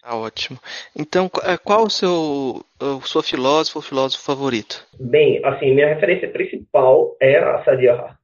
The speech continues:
Speaker 2: Ela seria uma espécie de literária, de, de autora da literatura ou da, da,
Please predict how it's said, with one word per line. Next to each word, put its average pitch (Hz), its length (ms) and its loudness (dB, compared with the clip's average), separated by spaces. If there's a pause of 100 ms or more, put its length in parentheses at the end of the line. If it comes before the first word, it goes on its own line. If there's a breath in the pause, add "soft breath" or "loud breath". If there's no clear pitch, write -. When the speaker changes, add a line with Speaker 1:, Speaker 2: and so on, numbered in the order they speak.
(140)
Speaker 2:
Ela 135 260 4
seria 151 520 6
uma 123 220 0 (420)
espécie 143 340 -2
de 143 80 -8
literária, 139 920 4
de, 127 360 -2
de 127 260 0
autora 120 380 4
da 131 100 6
literatura 147 840 4
ou 127 120 6
da, 120 260 4
da, 120 240 4